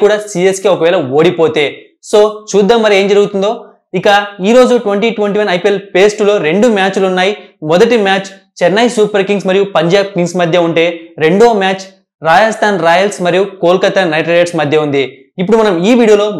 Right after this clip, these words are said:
మొదటి మ్యాచ్కి సంబంధించిన వివరాలు తెలుసుకుందాం. మన ఇండియన్ టైమింగ్స్ ప్రకారం మూడు గంటల ముప్పై నిమిషాలకు దుబాయ్ ఇంటర్నేషనల్ క్రికెట్ స్టేడియంలో పంజాబ్ కింగ్స్ మధ్య చెన్నై సూపర్ కింగ్స్ మధ్య మ్యాచ్ జరగబోతోంది.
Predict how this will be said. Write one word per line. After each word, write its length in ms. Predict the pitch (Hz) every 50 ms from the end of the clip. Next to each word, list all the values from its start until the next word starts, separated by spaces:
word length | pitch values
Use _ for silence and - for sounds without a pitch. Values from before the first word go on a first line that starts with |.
| 139
మొదటి 240 | 151 175 208 220 233 202 185
మ్యాచ్కి 280 | 180 190 185 185 196 190 185
సంబంధించిన 360 | 170 175 180 170 170 175 170 151
వివరాలు 260 | 151 156 170 180 175 160
తెలుసుకుందాం. 500 | 151 147 139 - - 156 143 139 139 131 120 - - - _ _ _ _ _ _ 170
మన 80 | 175 180 175 180
ఇండియన్ 280 | 208 226 262 254 233 233
టైమింగ్స్ 320 | 214 202 208 214 202 214 208
ప్రకారం 300 | 196 202 196 190 196 202 196 - - _ _ _ - 160 175
మూడు 140 | 220 220 233 226
గంటల 220 | 226 220 214 208 190 165 170
ముప్పై 200 | 165 170 185 180 175
నిమిషాలకు 420 | 170 156 - 175 160 156 135 143 131 123 - - _ _ 135 135
దుబాయ్ 300 | 196 196 196 247 254 240 190 170 180
ఇంటర్నేషనల్ 500 | 190 170 208 185 196 196 196 208 185 170 147
క్రికెట్ 280 | 156 147 175 175 170 - -
స్టేడియంలో 420 | 170 160 156 156 156 151 151 139 127 - - - _ _ _ _ 180
పంజాబ్ 340 | 175 196 202 226 220 185 175
కింగ్స్ 240 | 196 196 180 - 185
మధ్య 180 | 180 170 160 175 185 208 202 -
చెన్నై 260 | 180 170 175 190 196 190 -
సూపర్ 200 | 175 165 185 170
కింగ్స్ 200 | 175 170 175 170
మధ్య 160 | 165 156 185 208 180 147
మ్యాచ్ 240 | 151 165 156 135
జరగబోతోంది. 600 | 151 143 139 147 143 151 147 147 143 139 135 139